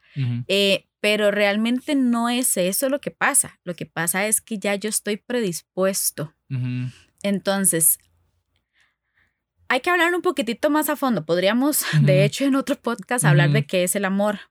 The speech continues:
Speaker 2: ¿verdad?
Speaker 1: Claro.
Speaker 2: Y, y cuál es un amor saludable.
Speaker 1: Claro.
Speaker 2: Pero cuando yo tengo un estereotipo de amor
Speaker 1: Ujú.
Speaker 2: y ese estereotipo de amor está dañado,
Speaker 1: Ujú.
Speaker 2: yo sigo buscando parejas que sean como ese estereotipo.
Speaker 1: Claro.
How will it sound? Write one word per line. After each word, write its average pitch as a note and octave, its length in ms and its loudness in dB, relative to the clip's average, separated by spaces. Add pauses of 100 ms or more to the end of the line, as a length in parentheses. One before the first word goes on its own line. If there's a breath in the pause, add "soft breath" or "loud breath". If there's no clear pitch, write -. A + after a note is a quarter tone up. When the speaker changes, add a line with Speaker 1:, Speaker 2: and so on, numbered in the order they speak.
(100)
Speaker 2:
¿verdad? E3 440 0
Speaker 1:
Claro. - 100 -6
Speaker 2:
Y, F3 200 -4
y F3 280 -4 (120)
cuál F#3 220 0
es F3+ 120 -4
un G#3 100 0
amor F3+ 240 0
saludable. F#3 680 0
Speaker 1:
Claro. A2 220 -6 (440 loud breath)
Speaker 2:
Pero G#3 460 2
cuando G#3 340 0
yo G3 180 -4
tengo C#4+ 720 -2 (300)
un A#3+ 800 0
estereotipo G#3 880 -4
de G3+ 180 2
amor F#3+ 520 -2 (140)
Speaker 1:
Ujú. C3+ 260 -2 (100)
Speaker 2:
y A#3+ 160 0
ese G#3 200 -2
estereotipo A3+ 540 -6
de A3 60 -2
amor F#3 220 -2
está F3 260 -2
dañado, E3+ 560 -2 (120)
Speaker 1:
Ujú. B2 300 -4
Speaker 2:
yo G3 100 -4
sigo A#3+ 260 -2
buscando A#3+ 600 0
parejas F#3+ 580 0
que - 200 -6
sean F3 280 -2
como D#3 240 -6
ese D#3 160 -4
estereotipo. - 640 -10
Speaker 1:
Claro. G#2+ 260 -6